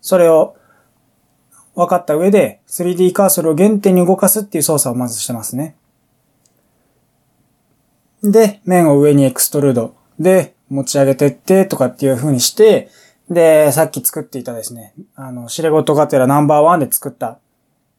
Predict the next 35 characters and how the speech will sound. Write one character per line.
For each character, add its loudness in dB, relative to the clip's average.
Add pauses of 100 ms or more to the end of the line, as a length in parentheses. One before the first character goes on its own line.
(1300)
え 0
ー、 2
円 -2
筒 -2
を 4
へ -14
こ -4
ま 0
せ -4
て、 0 (400)
え -10
ー、 -12
ボ 0
ー 4
リ 2
ン 4
グ 4
の 2
ピ 2
ン 4
み 2
た 0
い 0
に -4
す -2
る 2
も 4
の 4
を 4
今 0
作 -6
っ -18
て -10
ま -14
す。 -16